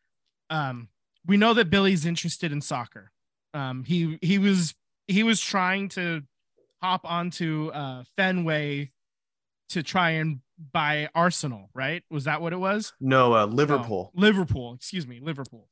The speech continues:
Speaker 1: not Arsenal. So I think that that's, that's the long goal, is he wants to explore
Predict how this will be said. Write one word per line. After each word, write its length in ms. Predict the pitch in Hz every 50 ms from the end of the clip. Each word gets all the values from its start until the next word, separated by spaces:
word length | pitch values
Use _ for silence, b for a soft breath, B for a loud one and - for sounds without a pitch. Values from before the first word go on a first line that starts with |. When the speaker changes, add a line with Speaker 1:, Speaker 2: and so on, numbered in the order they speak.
| _ -
Speaker 1:
not 160 | 143 135 127
Arsenal. 400 | 123 120 113 - 123 110 104 _ _ _ _ _ _ _ _
So 420 | - - - 196 175 160 156 147 139 -
I 80 | 175 190
think 260 | 151 196 196 180 160
that 160 | 175 165 135
that's, 480 | - 165 156 156 156 - - - - - _ _ _ _ _ _ _ -
that's 240 | 170 156 156 - -
the 100 | - 160
long 320 | 135 139 143 143 143 147 135
goal, 380 | 131 139 135 127 120 120 135 -
is 220 | 147 143 135 127
he 100 | - 170
wants 300 | 160 156 156 156 147 -
to 320 | - 156 147 139 139 135 - _ _ _ _ _ -
explore 600 | 185 170 - - - 170 165 156 147 147 151 147